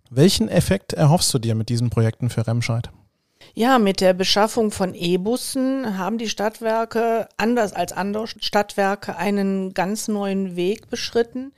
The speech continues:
Speaker 2: Hier wurden zahlreiche Busse im Vorfeld getestet und insbesondere die Busfahrerinnen und Busfahrer wie auch das Werkstattteam wurden mit einbezogen, um dann den richtigen Bustyp hier für Remscheid auszuwählen.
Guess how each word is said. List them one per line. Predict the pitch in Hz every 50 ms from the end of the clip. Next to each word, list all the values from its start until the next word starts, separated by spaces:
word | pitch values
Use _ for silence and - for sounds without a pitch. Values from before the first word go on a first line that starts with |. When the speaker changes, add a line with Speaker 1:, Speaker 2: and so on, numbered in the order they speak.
| _ _
Speaker 2:
Hier | - 214 214 214 208 196
wurden | 214 214 208 196 -
zahlreiche | - - 180 180 202 226 226 214 202 208 202 - - 196
Busse | 175 175 208 240 - - - 220
im | 131 190 190
Vorfeld | - - 202 196 214 208 - 214 196 196 -
getestet | - 190 - - - 180 190 - - - - 262 262 262 - - -
und | - 202 202 196 -
insbesondere | 208 233 226 - - 220 196 190 196 202 214 214 208 196
die | 185 190 190
Busfahrerinnen | 185 226 240 233 - - - 202 190 180 175 180 180 185 196 196 196
und | 175 170 165 160
Busfahrer | 175 240 262 - - - - 170 165 165 165 - 180 196 226 - - - - _ _ _ _ _ _ _ _ _ _ -
wie | 208 240 175 -
auch | 131 175 185 196 190 -
das | - - 170 170 175 - - - -
Werkstattteam | 180 180 233 277 - - - 226 214 214 - - - 233 226 226 226 208
wurden | 196 202 196 202 202 196
mit | 190 - - -
einbezogen, | 117 151 196 220 226 240 226 - - - 233 233 233 233 233 226
um | - 190 196 180 175
dann | 196 160 185 214 240 262 254 214
den | 180 175 175 175
richtigen | - 190 233 - - - - 214 202 202 196 190 170
Bustyp | - 240 285 - - - - - - 202 196 208 214 -
hier | - 220 220 233 226
für | - - 202 170
Remscheid | 170 175 190 190 - - - 180 - -
auszuwählen. | - 147 160 180 - - - - 175 160 165 160 156 156 151 156 151 -